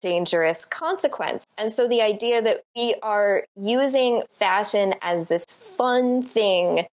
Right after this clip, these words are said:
to advertise a bunch of issues about a comic that is actually, as much as we keep trying to paint Emma Frost as, like, the good guy,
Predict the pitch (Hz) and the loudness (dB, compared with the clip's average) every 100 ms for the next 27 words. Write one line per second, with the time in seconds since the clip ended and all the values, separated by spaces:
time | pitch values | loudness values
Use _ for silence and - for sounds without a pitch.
0 | - - - 214 233 233 240 233 208 202 | -16 -16 -6 -2 0 0 0 0 0 0
1 | 202 196 190 190 175 - 196 - 185 170 | 0 -2 -2 -2 -4 -4 -2 0 2 2
2 | 165 156 - - - - - 214 208 196 | 2 2 0 -4 -16 -20 -8 -2 0 2
3 | 190 - - 208 - - 226 208 196 170 | 2 0 -8 -16 -12 -4 0 2 2 2
4 | - - 185 185 - - 196 202 202 - | -2 -8 -2 0 0 -4 -2 -2 0 0
5 | 208 185 180 170 175 _ 254 247 277 311 | 2 2 2 0 -2 _ -4 0 0 2
6 | 349 277 269 - 262 262 - 247 226 214 | 2 2 -2 -2 -2 0 0 2 2 0
7 | - 220 214 - 196 190 196 180 196 196 | -4 -2 0 -2 -4 -2 0 0 2 0
8 | 185 185 180 165 175 185 226 220 233 247 | 2 0 -2 -6 -6 -4 -4 0 0 0